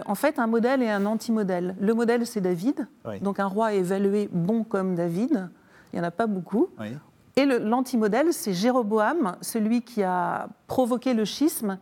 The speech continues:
Speaker 1: et qui était idolâtre. Et alors là, ça castagne.
Speaker 2: Oui.
Speaker 1: Et donc les rois sont, comme je vous ai lu pour Akaz, il a, <laughs> pardon, pour Akab, il a fait pire que Jéroboam. Et donc il a introduit des idoles, et cetera.
Speaker 2: D'accord.
Speaker 1: Donc, euh, c'est une histoire qui est, on, on pourrait dire aujourd'hui très partisane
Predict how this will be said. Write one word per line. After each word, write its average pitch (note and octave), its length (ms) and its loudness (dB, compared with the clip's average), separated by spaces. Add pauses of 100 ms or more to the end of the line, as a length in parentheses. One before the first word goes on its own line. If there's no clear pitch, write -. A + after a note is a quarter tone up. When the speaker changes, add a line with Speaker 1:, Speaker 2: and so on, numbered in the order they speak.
Speaker 1:
et A3 100 0
qui A#3 140 -2
était A3+ 240 0
idolâtre. G3 500 0 (300)
Et - 80 -2
alors E3+ 180 -2
là, F#3 280 -2
ça F3 160 -6
castagne. F#3 500 -2 (240)
Speaker 2:
Oui. A2+ 120 -4
Speaker 1:
Et E3+ 40 0
donc G3 220 -2
les F3+ 80 0
rois A3 260 0
sont, E3 560 -6 (460)
comme A#3+ 240 4
je G#3+ 60 -2
vous G#3 140 0
ai G#3 40 2
lu A3+ 120 2
pour F#3+ 160 -6
Akaz, G3+ 520 -2 (280)
il G#3 140 0
a, - 60 -2 (220)
<laughs> F3+ 240 -6
pardon, G3+ 220 0
pour F#3 120 -6
Akab, A3 280 0 (120)
il G3+ 80 2
a G3 60 0
fait F#3+ 160 -2
pire D#4+ 320 0
que G#3+ 100 -2
Jéroboam. F3+ 680 -2 (480)
Et F#3 140 0
donc G3+ 220 -4
il E3 100 -2
a E3 80 0
introduit E3 500 -4
des E3+ 220 -4
idoles, F3+ 280 -2
et F3+ 80 -8
cetera. - 380 -14 (280)
Speaker 2:
D'accord. A2+ 120 -10
Speaker 1:
Donc, G#3 160 2
euh, A3 140 4
c'est - 160 -4
une A3 80 2
histoire D4 320 4
qui - 100 -4
est, G#3 120 -4 (280)
on, A3+ 100 -2 (200)
on G#3+ 80 2
pourrait G#3+ 240 0
dire A3+ 140 2
aujourd'hui A#3 380 2
très - 260 -4
partisane A#3 800 -2